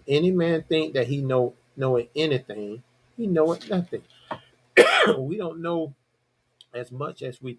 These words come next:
think we know. That's why we're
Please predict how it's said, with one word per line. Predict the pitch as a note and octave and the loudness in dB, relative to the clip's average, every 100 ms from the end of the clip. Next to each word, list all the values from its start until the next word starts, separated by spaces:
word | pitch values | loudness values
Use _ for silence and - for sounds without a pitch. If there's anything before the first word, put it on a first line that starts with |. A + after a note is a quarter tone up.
| - | -8
think | D#3 - | -8 -8
we | A#2 G2 | -16 -18
know. | F#2 D2+ _ _ _ _ _ _ _ _ _ _ _ - | -20 -20 _ _ _ _ _ _ _ _ _ _ _ -6
That's | C#3 C#3 | -6 -6
why | D#3 C#3+ | -6 -4
we're | C#3 C3 B2 | -4 -2 -2